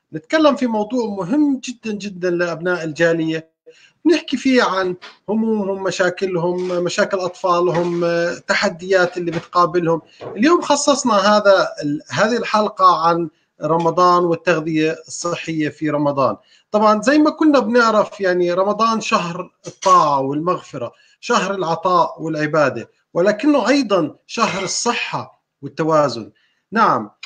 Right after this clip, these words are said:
يجب استغلال هذا الشهر بتحسين الصحة وزيادة الطاقة من خلال التغذية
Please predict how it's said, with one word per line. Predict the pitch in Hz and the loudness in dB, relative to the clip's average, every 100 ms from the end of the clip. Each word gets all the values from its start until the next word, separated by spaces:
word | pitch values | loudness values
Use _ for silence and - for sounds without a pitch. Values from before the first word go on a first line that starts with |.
| - | -2
يجب | 208 262 349 | 0 2 0
استغلال | 277 - 269 269 262 | 0 -2 0 2 4
هذا | 226 240 214 | 4 2 0
الشهر | - - 190 196 190 | -4 -2 0 0 -2
بتحسين | 175 180 - - 208 214 | -6 -10 -10 -8 -8 -6
الصحة | 202 - 214 - - 139 | -8 -4 -6 -6 -8 -8
وزيادة | 120 151 180 190 185 | -6 -2 0 0 -4
الطاقة | 165 _ 202 196 - 135 120 - _ | -8 _ 0 0 -2 -8 -10 -12 _
من | 147 | -8
خلال | 131 156 160 151 | -4 -2 0 0
التغذية | - 190 190 196 202 196 190 | 0 0 0 -2 -4 -4 -4